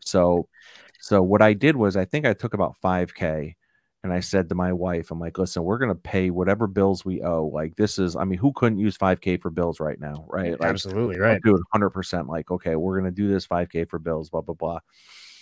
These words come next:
Speaker 1: Then I said, "You know what? My entire tagline is goats over prospecting." That's really
Speaker 2: Mm-hmm.
Speaker 1: what I've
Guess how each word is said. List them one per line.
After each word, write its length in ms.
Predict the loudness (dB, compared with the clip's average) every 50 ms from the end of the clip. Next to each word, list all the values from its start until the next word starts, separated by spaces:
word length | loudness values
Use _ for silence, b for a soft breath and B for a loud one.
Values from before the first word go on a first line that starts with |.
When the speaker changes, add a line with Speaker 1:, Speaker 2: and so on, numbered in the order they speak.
| B B B B B B B B _ _
Speaker 1:
Then 420 | -6 0 4 4 6 6 4 2 0
I 120 | -2 -4
said, 240 | -4 -4 -4 -4 -2
"You 100 | -2 -2
know 160 | 0 0 0
what? 300 | 2 2 2 2 0 -2 _ _ _ _ _ _ _ _ _ _ _ _ _ -18 -18 _ _
My 140 | 0 2 2
entire 560 | 2 2 0 0 0 0 2 2 4 2 2 0
tagline 1000 | -2 -2 -2 0 0 0 0 0 -2 -2 0 0 0 0 0 -2 -4 -6 -6 -8 b b b b b b b b b -4
is 180 | -2 -2 -2 -2
goats 400 | 0 2 4 4 4 2 0 -2
over 240 | -2 -2 -2 -4 -6
prospecting." 840 | -6 -6 -6 -6 -6 -8 -12 -14 -14 -14 -16 -16 _ -20 -20 -20 -10 -4
That's 240 | -2 -2 -2 -2 -2
really 280 | 0 0 2 2 2 0
Speaker 2:
Mm-hmm. 80 | 2 2
Speaker 1:
what 120 | 2 2
I've 180 | 2 0 0 -2